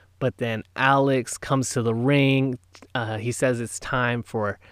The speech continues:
House of Black to get, uh, blindsided. So Penta Oscuro makes his way out, and then Pac makes his way out on the ramp.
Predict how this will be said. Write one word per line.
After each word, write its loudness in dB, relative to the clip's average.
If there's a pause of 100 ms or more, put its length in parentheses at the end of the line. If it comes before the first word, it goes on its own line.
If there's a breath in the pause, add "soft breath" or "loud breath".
(140 soft breath)
House -2
of -6
Black 2
to -10
get, -8 (320)
uh, -10
blindsided. -2
So -8
Penta 0 (140)
Oscuro 2 (340 loud breath)
makes -4
his -4
way 4
out, 4 (120)
and -6
then -6
Pac 6
makes 2
his -2
way 6
out 8
on 6
the 0
ramp. -2